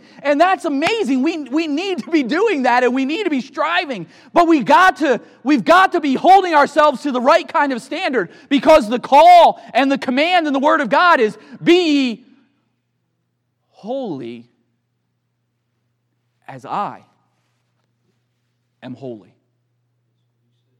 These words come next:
Now, how do I match up? Now, how do I look? "Yes, preacher, we need revival." Yes, we need revival.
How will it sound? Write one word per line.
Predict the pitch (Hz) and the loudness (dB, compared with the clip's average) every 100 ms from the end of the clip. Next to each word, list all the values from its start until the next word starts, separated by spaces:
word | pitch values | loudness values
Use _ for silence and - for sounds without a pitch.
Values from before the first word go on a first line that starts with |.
| _ _ _ _ _ _ _ _ _ _ _ _ _ _ _ _ _ | _ _ _ _ _ _ _ _ _ _ _ _ _ _ _ _ _
Now, | 139 165 | -16 -16
how | 170 170 | -12 -14
do | 151 | -12
I | 127 | -14
match | 120 113 - | -16 -20 -20
up? | 101 _ _ _ _ _ _ _ _ _ _ _ _ _ _ _ _ _ _ _ _ _ _ | -20 _ _ _ _ _ _ _ _ _ _ _ _ _ _ _ _ _ _ _ _ _ _
Now, | 147 208 | -6 -4
how | 220 185 165 | -4 -6 -8
do | 139 | -10
I | 127 | -14
look? | 123 120 _ _ _ _ _ _ _ _ _ | -16 -20 _ _ _ _ _ _ _ _ _
"Yes, | - 370 392 330 | 2 6 6 6
preacher, | 285 403 392 403 | 2 2 4 4
we | 392 403 | 4 2
need | 415 370 | 2 2
revival." | 349 214 277 415 403 277 220 139 - _ _ _ _ _ _ _ _ _ _ _ _ _ _ _ _ _ _ | 0 2 4 6 6 4 -2 -4 -10 _ _ _ _ _ _ _ _ _ _ _ _ _ _ _ _ _ _
Yes, | 147 143 _ | -16 -16 _
we | 120 180 | -16 -14
need | 170 127 | -14 -14
revival. | 127 120 113 104 | -18 -18 -20 _